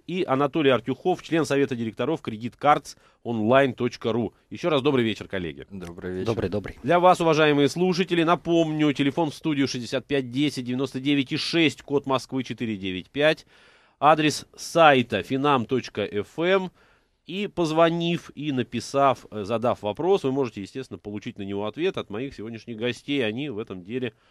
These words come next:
Speaker 1: уверяю вас, профессионалы. Кстати, если не возражаете, коллеги, давайте начнём с вопроса.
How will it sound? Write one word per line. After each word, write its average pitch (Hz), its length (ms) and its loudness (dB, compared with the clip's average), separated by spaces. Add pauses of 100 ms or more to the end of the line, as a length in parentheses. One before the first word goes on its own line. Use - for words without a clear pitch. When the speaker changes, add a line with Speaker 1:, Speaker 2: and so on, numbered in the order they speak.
(200)
Speaker 1:
уверяю 117 480 2
вас, 117 260 0 (100)
профессионалы. 120 1040 2
Кстати, 131 300 -2
если 117 240 -6
не 110 80 -6
возражаете, 135 640 0
коллеги, 139 340 2
давайте 123 240 0
начнём 135 240 -4
с - 40 -8
вопроса. 151 580 0